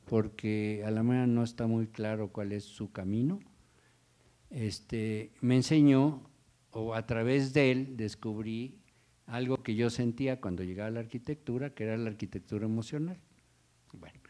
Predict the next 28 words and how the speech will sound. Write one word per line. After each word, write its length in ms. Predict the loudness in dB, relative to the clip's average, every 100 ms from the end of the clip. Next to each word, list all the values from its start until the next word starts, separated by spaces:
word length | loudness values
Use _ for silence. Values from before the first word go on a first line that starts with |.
| -20 _ _
ese 340 | 2 4 6 8
discurso 880 | 6 6 6 6 6 2 0 -2 -12 _ _ _ _ -8
lo 120 | -6
empezó 400 | -2 -2 0 0
Luis 220 | 0 0
Barragán, 460 | -2 -4 -6 -8 -12 _ _ _ _ _ _ _ _
que 120 | -8
yo 100 | -2
me 140 | 2 2
acuerde, 400 | 2 2 2 0
bueno, 300 | -2 -4 -6
si 160 | -10
nos 120 | -8
vamos 220 | -6 -4 -4
a 80 |
Vitruvio, 580 | -4 -4 -2 -2 0 -2
fue 220 | -6 -8
hace 340 | -8 -8 -8 -8
dos 220 | -8 -4
mil 220 | -4 -4
años. 400 | -6 -10 -14 -20 _ _ _ _ _ _ _ _ _
O 80 | -18
sea, 220 | -10 -8
siempre 420 | -6 -2 -2 0 -4
estuvo 380 | -2 0 2
ahí 180 | 0 0
latente 840 | -2 -6 -4 0 0 0 -4 -8 -10 _
y, 80 | -12